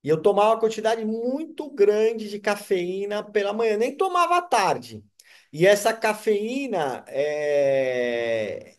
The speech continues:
ela, ela, é... como é que chama? Essa cafeína,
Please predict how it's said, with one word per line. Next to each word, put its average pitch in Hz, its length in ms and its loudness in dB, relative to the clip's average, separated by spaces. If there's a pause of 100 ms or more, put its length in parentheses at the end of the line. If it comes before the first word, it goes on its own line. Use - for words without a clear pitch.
(100)
ela, 123 2000 -4
ela, 101 1200 -8 (520)
é... 95 600 -12
como 120 160 -10
é 123 60 -6
que 120 60 -16
chama? 110 520 -8 (500)
Essa 127 320 -4
cafeína, 160 1040 -6